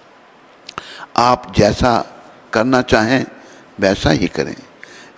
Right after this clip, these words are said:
यह समाचार सुनते ही वसु महापात्रा के पुत्र ने क्या किया, ध्यान से सुनिए। कुछ सैनिकों को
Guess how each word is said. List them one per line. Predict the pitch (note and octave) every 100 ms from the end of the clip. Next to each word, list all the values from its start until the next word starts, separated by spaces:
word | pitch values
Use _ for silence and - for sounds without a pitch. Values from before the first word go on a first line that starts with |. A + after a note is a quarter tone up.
| A2+
यह | A#2+
समाचार | A#2 A2+ A#2 B2+ C3 B2
सुनते | A#2+ A#2+ A#2 C3
ही | A#2+ A#2+ - - - - - - -
वसु | C#3 - D#3
महापात्रा | C3 A2+ C3+ B2+ - C#3
के | C#3 C3+
पुत्र | - - E3+ D3
ने | C#3+ - - - - - -
क्या | D3+ E3+
किया, | D#3 E3
ध्यान | D#3 - -
से | D#3+ -
सुनिए। | - C#4 B3+ A3+ - - - _ _ - - - - - - - - - -
कुछ | - A3 G3
सैनिकों | - D3+ D#3+ G3 - G3+ G3+
को | D#3+ C3+ -